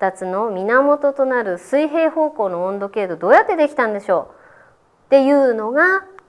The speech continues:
こちら。なんと海氷域、氷と氷がないところ、肌感棒のところの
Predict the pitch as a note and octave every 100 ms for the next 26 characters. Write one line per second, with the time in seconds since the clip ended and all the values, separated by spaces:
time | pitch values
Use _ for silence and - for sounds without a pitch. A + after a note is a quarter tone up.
0 | - _ _ _ _ _ - - - D3+
1 | C#3 - _ - C4 F#3+ - D4 E4 F4
2 | E4+ F#4 E4+ B3 - - - _ _ _
3 | - C#4 D#4 E4 E4 E4+ D#4+ D4+ D4 D#4
4 | D4+ - - _ - F4 F4 D#4 C4 D4
5 | D4+ A#3+ - - A#3 B3 B3 B3 A#3+ A#3
6 | A3 A3+ A3 A3+ A3+ F#3+